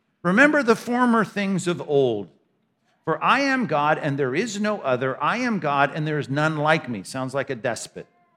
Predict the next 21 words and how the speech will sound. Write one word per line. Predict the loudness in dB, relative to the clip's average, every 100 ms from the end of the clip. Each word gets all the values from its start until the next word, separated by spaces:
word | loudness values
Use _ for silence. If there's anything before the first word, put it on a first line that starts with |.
| _ _ -10
right? | -10 -6
He's | -2
not | 2
evil. | 4 4 4 0
He's | -6 -6
the |
best | -4 -2 0
despot | 2 2 2 -4 2
ever. | 2 2
He's | -4 -6
the |
most | -4 -6 -4
benevolent, | 2 4 4 0 -4
kind, | -4 -4 -4
holy, | -4 0 0 0 -4 -6 _ _
best | 4 4 4
despot | 0 0 0 -6
anyone | -4 -4
could | -4 -2
ever | -2 -2
have. | -2 -2 -4